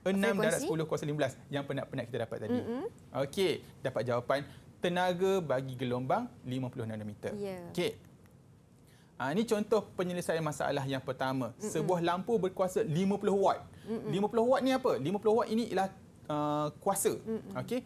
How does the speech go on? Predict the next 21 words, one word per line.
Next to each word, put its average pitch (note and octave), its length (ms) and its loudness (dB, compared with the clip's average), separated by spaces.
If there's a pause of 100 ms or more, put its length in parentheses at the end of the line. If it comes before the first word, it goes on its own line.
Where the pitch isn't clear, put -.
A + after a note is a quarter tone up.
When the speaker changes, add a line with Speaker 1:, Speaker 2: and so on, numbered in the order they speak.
Speaker 2:
P D#4+ 240 2
lah, F#4+ 80 4
cikgu, F#4+ 240 2
kan? C#4 140 0 (100)
Speaker 1:
Kuasa, G#3+ 240 4
ya, F3+ 160 4
power. F#3+ 400 4
Speaker 2:
Ha, G#2+ 80 -2
ha. A2 80 0
Speaker 1:
Ah, D#3 560 0
memancarkan D#3+ 480 -2
bilangan, D3+ 320 -4
berapa F3 160 0
bilangan F3+ 320 -2
foton F#3 400 0
yang E3 160 -2
dilancarkan D#3 640 -4
per E3 160 -6
saat. - 320 -2
Speaker 2:
Mm-mm. - 480 -18
Speaker 1:
Jadi, A3 480 2